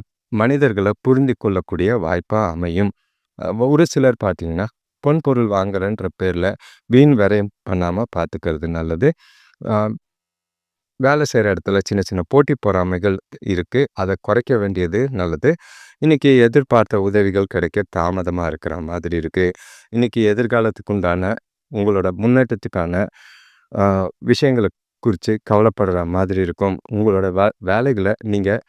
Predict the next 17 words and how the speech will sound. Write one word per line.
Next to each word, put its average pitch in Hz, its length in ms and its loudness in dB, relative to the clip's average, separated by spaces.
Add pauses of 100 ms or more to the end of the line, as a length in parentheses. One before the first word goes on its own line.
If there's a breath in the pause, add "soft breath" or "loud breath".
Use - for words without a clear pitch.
(300 soft breath)
கடமையா 135 400 4
செய்யுங்க. 95 380 0 (120)
பலனை 104 360 0
எதிர்பார்க்காம 90 680 -4
பார்த்துக்கிறது 82 580 -4 (200)
நல்லது. 82 440 -2 (520 soft breath)
எந்த 127 260 6
ஒரு 123 160 4
விஷயத்திலும் 104 540 0
கவனமா 98 420 0 (120)
இருக்கிறது 90 520 -4
நல்லது. 85 400 -2 (380 soft breath)
செய்யும் 135 400 4
போத 98 280 2 (580)
ஆ, 95 80 -6 (320)
பெருசா 135 380 2 (440 loud breath)
எதிர்பார்ப்போட 107 840 2